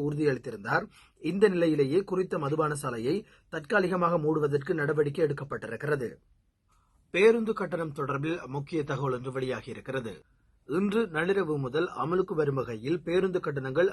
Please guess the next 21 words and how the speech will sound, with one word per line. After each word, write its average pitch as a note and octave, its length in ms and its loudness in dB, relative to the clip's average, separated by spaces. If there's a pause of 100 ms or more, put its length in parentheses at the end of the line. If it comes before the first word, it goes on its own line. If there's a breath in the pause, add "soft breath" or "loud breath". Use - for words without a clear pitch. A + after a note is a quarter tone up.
நான்கு D#3+ 360 2
தசம் D#3 360 -2
இரண்டு F#3+ 580 0
நான்கு D#3+ 420 0
வீதத்தால் C#3+ 460 0
குறைக்கப்படும் C#3 520 -4
என D3 260 -2 (280 loud breath)
தேசிய G3 400 4
போக்குவரத்து D3+ 560 -2
ஆணைக்குழு C3+ 420 0
தெரிவித்திருக்கிறது. B2+ 800 0 (280 loud breath)
இதற்கமைய F3 580 2
குறைந்தபட்ச D#3+ 640 0
பேருந்து C#3+ 360 4
கட்டணம் C#3+ 380 -2
இருபத்தேழு E3 640 2
ரூபாவாக C3+ 520 0
குறைக்கப்பட்டுள்ளதாக C3 880 -4 (260 loud breath)
தேசிய F#3+ 420 4
போக்குவரத்து D3+ 560 0
ஆணைக்குழு C#3 400 0